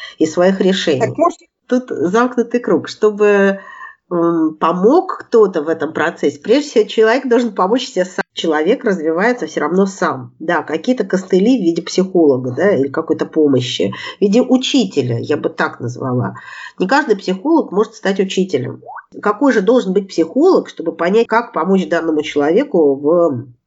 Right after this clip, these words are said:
Speaker 1: развитии собственной личности? Психолог тоже должен быть очень высокого уровня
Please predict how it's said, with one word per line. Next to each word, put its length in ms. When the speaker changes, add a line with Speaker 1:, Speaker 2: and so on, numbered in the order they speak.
Speaker 1:
развитии 540
собственной 420
личности? 560
Психолог 500
тоже 220
должен 300
быть 180
очень 260
высокого 460
уровня 640